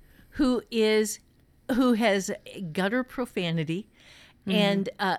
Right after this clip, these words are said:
Speaker 1: casual slang, and who, um, when he goes through the world, does it in a sort of elbows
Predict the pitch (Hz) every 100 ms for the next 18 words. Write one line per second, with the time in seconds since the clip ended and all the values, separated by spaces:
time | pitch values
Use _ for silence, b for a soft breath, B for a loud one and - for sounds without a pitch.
0 | - - 208 226 254 240 277 - 226 196
1 | 165 170 240 B B B B B - 214
2 | 208 202 196 208 226 220 233 214 202 -
3 | 180 180 180 180 - _ _ - 208 208
4 | 226 233 240 208 208 214 220 202 - -
5 | 226 220 208 220 175 175 175 170 B B
6 | B 170 208 208 208 220 - 208 196 -
7 | 190 175 - 202 190 180 - 208 202 220
8 | 208 196